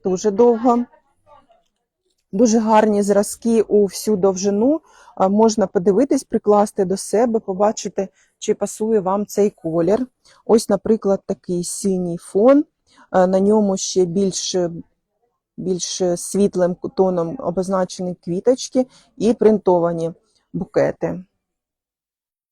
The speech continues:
Ось такий гарний. Сірий фон з блакитно-білими, як акварельні такі квіти. Дуже цікавий.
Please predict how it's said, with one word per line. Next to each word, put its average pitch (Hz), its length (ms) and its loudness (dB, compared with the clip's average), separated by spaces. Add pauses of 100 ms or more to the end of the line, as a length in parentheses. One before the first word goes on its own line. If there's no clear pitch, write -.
(800)
Ось 196 300 -4
такий 180 400 -6
гарний. 208 640 -4 (3500)
Сірий 185 500 -4
фон 262 420 4
з 190 380 0
блакитно-білими, 190 1500 -4 (360)
як 208 220 4
акварельні 202 600 2
такі - 260 -8
квіти. 202 520 -6 (1160)
Дуже 185 280 -6
цікавий. 180 760 -10